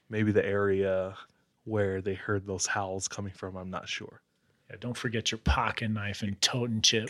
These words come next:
Speaker 1: Yeah. But they wanted to kind of leave the pack for a little bit and just go exploring. So they go, they start walking through the field.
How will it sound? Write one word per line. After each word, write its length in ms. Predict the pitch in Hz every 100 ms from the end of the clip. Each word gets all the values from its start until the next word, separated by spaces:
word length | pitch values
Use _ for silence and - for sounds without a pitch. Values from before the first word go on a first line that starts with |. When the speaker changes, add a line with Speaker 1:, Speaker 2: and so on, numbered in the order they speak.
| -
Speaker 1:
Yeah. 140 | 123 - - - - - -
But 160 | 113
they 100 | 113
wanted 340 | 110 113 113 107
to 280 | 113 101 92 _
kind 140 | - 104
of 100 | 92
leave 320 | 101 104 95
the 80 | 98
pack 320 | - 98 -
for 100 | -
a 40 | 101
little 200 | 92 92
bit 220 | - -
and 100 | 117
just 220 | - - _ _ _
go 100 | -
exploring. 540 | 95 - 117 98 - - _ _ _ _ _ _ _
So 280 | - - 113
they 120 | 117
go, 540 | 110 123 147 165 170 170 - _ _ _ _
they 80 | -
start 220 | 107 143 135
walking 460 | 139 131 147 139
through 180 | 135 143
the 80 | 131
field. 500 | - 151 147 143